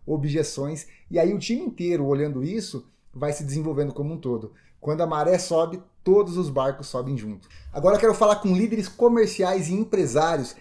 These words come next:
que estão prontos pra subir seu patamar de gestão. Querem aumentar o faturamento, querem bater as metas de vendas todos os meses. Apenas conhecimento não é o suficiente. Você precisa de direcionamento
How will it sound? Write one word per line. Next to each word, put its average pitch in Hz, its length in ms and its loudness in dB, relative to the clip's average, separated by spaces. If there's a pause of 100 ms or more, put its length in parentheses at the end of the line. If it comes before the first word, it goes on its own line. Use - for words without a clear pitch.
(180)
que 180 100 -10
estão 185 300 0
prontos 185 500 -4 (180)
pra 160 120 -6
subir 147 280 -6
seu 151 140 -6
patamar 131 380 -4
de 117 100 -8
gestão. 110 460 -8 (440)
Querem 170 200 4
aumentar 170 340 0
o 170 80 2
faturamento, 139 600 -4
querem 165 200 -2
bater 147 320 -2
as 139 140 -2
metas 135 360 -4
de 120 100 -8
vendas 131 440 -6 (320)
todos 170 360 2
os 147 140 -4
meses. 107 560 -6 (380)
Apenas 233 300 0
conhecimento 185 560 -4
não 185 280 -2
é 175 60 2
o 175 80 0
suficiente. 143 800 -8 (320)
Você - 160 -12
precisa 120 640 -4 (140)
de 127 80 -10
direcionamento 156 840 -4